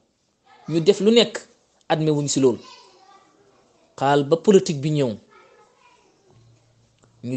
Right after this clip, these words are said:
jaaree foofu noonu, gëm-gëm bu nekkoon si ndaw ñi, ñu gëm ko tariq, euh, maanaam yoonu suufi, gëm-gëm bu nekkoon si ndaw ñi, ñu gëmee ko seen mag ñu baax ñooyu noonu, ñu jaaree si politique boobu noonu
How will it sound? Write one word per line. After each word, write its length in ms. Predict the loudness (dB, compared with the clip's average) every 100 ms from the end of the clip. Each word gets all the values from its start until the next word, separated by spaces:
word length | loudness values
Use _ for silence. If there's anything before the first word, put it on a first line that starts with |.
| 0
jaaree 360 | 4 4 4
foofu 260 | 2 -2 -2
noonu, 320 | -6 -6 -10 -14 _ _ _ _ _ _ _ _ _ _ _ _ _ -8
gëm-gëm 520 | 2 2 4 2 2
bu 80 | 2
nekkoon 360 | 2 4 2
si 120 | 2 2
ndaw 220 | 4 4
ñi, 260 | -2 -10 -16 _ -10
ñu 180 | -6 -4 2
gëm 200 | 2 4
ko 160 | 2 0 2
tariq, 280 | 2 2 -2 -2
euh, 180 | 2 2
maanaam 300 | 2 0 -2 -4 _ _ 0
yoonu 240 | 4 4
suufi, 400 | 2 0 -2 -6 -8 _ _ -20 _ _ -4
gëm-gëm 400 | -2 0 -2 0
bu 80 |
nekkoon 300 | 4 4 4 0
si 100 | 2
ndaw 180 | 2 2
ñi, 160 | -4
ñu 160 | -8 -8 0
gëmee 320 | 4 6 6 4
ko 80 |
seen 220 | -2 -2 -2
mag 120 | -4
ñu 120 | -2
baax 200 | 0 0
ñooyu 280 | 2 0 0
noonu, 260 | 0 -4 -8 _ _ _ _ -16
ñu 160 | -8 -4 0
jaaree 580 | 2 4 4 2 0 -4
si 140 | -10
politique 380 | -6 -6 -6 -8
boobu 220 | -8 -6
noonu 200 | -8 -12